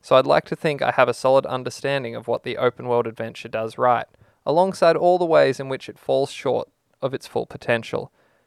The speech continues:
Sucker Punch is like a weeaboo buying samurai swords at Comic-Con. It loves to preach about honor, cherry blossoms, and how it could easily bring down several warriors with a single swing of its blade. Is it fair to say that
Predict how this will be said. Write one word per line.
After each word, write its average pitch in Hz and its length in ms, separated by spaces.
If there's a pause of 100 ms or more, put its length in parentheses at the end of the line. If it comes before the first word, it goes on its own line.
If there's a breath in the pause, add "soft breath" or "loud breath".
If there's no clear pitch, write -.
Sucker - 300
Punch 220 320
is 185 100
like 170 160
a 151 60
weeaboo 143 540
buying 127 300
samurai 139 520
swords 117 380
at - 120
Comic-Con. 131 580 (400)
It 135 120
loves 160 280
to 180 80
preach 190 300
about 160 260
honor, 151 460
cherry 147 340
blossoms, 143 520
and 120 120
how 135 200
it 131 100
could - 140
easily 139 380
bring 135 260
down 120 260
several 127 400
warriors 107 500
with 113 120
a - 80
single 123 440
swing - 500
of 113 160
its - 160
blade. - 340 (500)
Is 311 160
it 427 100
fair 240 360
to 220 60
say 180 380
that 151 240